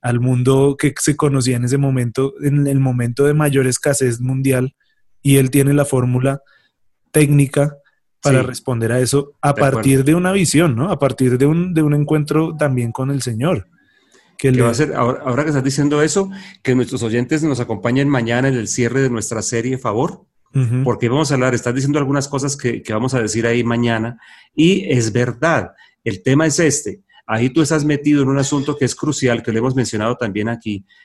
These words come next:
Speaker 2: que es la fusión. Tú dijiste, donde se debe fusionar el trabajo, la vocación y el ministerio.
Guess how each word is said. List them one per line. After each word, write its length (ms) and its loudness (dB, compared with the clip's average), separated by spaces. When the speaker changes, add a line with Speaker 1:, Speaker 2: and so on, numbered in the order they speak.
Speaker 2:
que 160 0
es 300 -6
la 240 0
fusión. 440 -2
Tú 140 0
dijiste, 500 0
donde 200 -2
se 160 0
debe 160 2
fusionar 460 -4
el 140 -4
trabajo, 640 -2
la 240 -2
vocación 880 -2
y 40 2
el 120 -2
ministerio. 640 -4